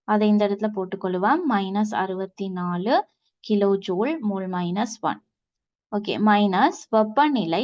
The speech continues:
முந்நூறு கெல்வின் into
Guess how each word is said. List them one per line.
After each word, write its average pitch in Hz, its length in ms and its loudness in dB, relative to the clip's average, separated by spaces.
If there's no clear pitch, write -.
முந்நூறு 214 500 2
கெல்வின் 175 480 -8
into 196 380 0